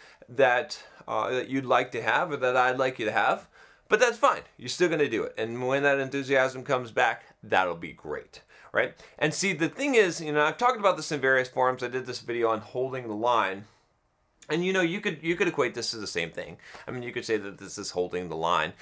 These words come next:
It essentially is. What you're trying to do is, is you're just trying to, you know, it's, it's like,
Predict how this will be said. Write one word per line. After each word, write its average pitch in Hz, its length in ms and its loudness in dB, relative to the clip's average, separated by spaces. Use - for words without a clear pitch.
It 107 260 -2
essentially 110 520 -2
is. 101 280 2
What 123 160 0
you're 120 80 -4
trying 156 220 0
to 127 80 -8
do 131 240 0
is, 113 360 -4
is 127 180 -6
you're 127 100 -2
just 180 300 -2
trying 160 380 2
to, 139 220 2
you 139 80 -4
know, 127 80 0
it's, 135 180 -2
it's 151 220 -4
like, 156 280 2